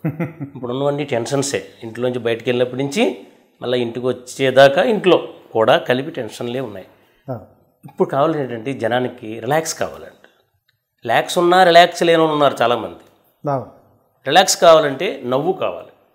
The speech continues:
Speaker 2: నవ్వు కొందామంటే ఎక్కడ అమ్మరు. నవ్వు కొందామంటే మా ఆర్టిస్టులు ఉన్నారు నవ్వించడానికి. నవ్వాలి అంటే నిజ జీవితంలో జరిగే సందర్భాల నుంచి ఎంతో హాస్యం వస్తుంది. పూర్వం చానాల క్రితం ఎవరినైనా పలకరిస్తే,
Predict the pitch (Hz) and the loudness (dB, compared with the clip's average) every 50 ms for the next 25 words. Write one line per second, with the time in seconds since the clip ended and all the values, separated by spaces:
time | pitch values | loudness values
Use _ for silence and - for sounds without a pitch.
0 | _ _ _ _ _ _ - 117 123 131 143 156 165 165 160 147 156 156 165 156 | _ _ _ _ _ _ -10 -4 -4 -4 -4 -4 -6 -2 -2 -2 0 0 0 0
1 | 160 151 160 139 - - 143 131 117 123 131 110 - - - _ _ _ _ _ | 0 0 -2 -2 0 0 0 0 0 0 0 -2 -2 -8 -16 _ _ _ _ _
2 | _ _ - 147 170 196 226 214 214 190 196 196 202 202 196 185 185 180 - - | _ _ 0 2 2 2 2 2 2 2 4 4 4 6 4 4 2 2 0 0
3 | 180 165 156 156 156 156 151 - - 135 113 104 98 90 - - - _ _ _ | 2 4 2 2 0 -2 -8 -6 -4 -4 -4 -4 -6 -8 -10 -14 -20 _ _ _
4 | _ _ _ - 135 131 143 139 127 127 117 107 101 95 90 - - _ _ _ | _ _ _ -4 -2 0 0 -2 -2 -2 -4 -4 -6 -10 -14 -18 -20 _ _ _
5 | _ _ _ _ _ _ _ - 135 143 170 175 226 233 226 214 185 160 - 175 | _ _ _ _ _ _ _ -4 -2 0 2 4 4 6 6 4 4 4 2 0
6 | 156 131 123 135 160 - - 143 135 147 156 208 190 170 214 214 214 220 208 208 | 0 0 0 -2 -6 -8 -8 -6 -4 -2 -2 -2 -2 -2 -4 -2 0 2 2 2
7 | 190 190 180 165 175 170 - 151 147 143 151 147 139 143 147 139 139 139 139 175 | 4 2 0 0 0 -2 0 -2 0 0 0 0 2 0 0 0 0 -4 -4 -6
8 | 180 180 - 220 202 - 151 151 147 - 156 135 117 - - - 90 78 - _ | -8 -4 -2 -2 0 2 0 -2 0 -2 -4 -4 -4 -6 -10 -14 -20 -20 -20 _
9 | _ _ _ _ _ _ _ _ _ - 165 190 220 214 185 - - - - - | _ _ _ _ _ _ _ _ _ 0 4 4 6 6 4 4 0 -8 -16 -20
10 | - - - 131 139 156 165 170 165 147 143 139 143 151 135 117 113 117 131 - | -16 -10 -6 -2 2 2 2 2 2 -2 -4 -2 0 0 0 0 -2 -6 -8 -14
11 | - _ _ _ _ _ - 123 127 135 135 139 139 - - 117 120 120 131 127 | -20 _ _ _ _ _ -4 -2 -2 -2 -2 -2 -4 -4 -4 -4 -4 -4 -6 -6
12 | - - 117 104 95 95 - - | -6 -6 -6 -6 -6 -8 -12 -18